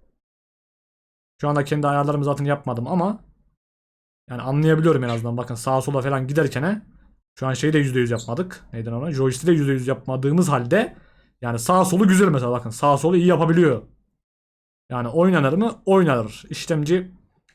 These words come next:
Helio G doksan dokuz arkadaşlar. Telefonun doksan Hz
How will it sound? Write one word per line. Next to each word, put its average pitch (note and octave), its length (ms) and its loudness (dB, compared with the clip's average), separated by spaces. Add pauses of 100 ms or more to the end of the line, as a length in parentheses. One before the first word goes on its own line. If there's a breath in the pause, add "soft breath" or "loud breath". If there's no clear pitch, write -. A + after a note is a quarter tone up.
(140)
Helio D3 480 2
G C#3+ 340 0
doksan C3+ 340 -2
dokuz C3+ 180 -2
arkadaşlar. A2+ 520 -6 (320 loud breath)
Telefonun D3+ 400 -2
doksan D#3+ 440 2
Hz D3+ 300 -6